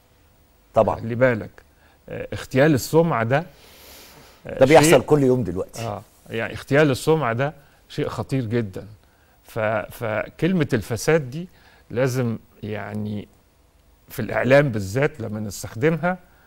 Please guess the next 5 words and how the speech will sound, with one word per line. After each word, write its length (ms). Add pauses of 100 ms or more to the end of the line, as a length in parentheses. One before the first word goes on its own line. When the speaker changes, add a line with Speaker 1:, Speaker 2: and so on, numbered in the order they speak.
(220)
Speaker 2:
نبقى 300
حريصين 560
جدًا. 320 (680)
Speaker 1:
نعم. 180 (320)
Speaker 2:
جدًا. 340